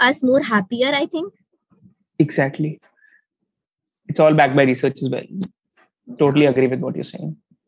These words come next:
Speaker 1: And also, I'm sure that many of us are interested in knowing about your way of balancing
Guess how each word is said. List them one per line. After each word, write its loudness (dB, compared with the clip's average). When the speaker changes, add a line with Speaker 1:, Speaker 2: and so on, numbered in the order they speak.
Speaker 1:
And -4
also, 4
I'm 4
sure 2
that 0
many -2
of -6
us -2
are 0
interested -2
in -4
knowing -4
about 0
your 2
way 0
of -6
balancing -4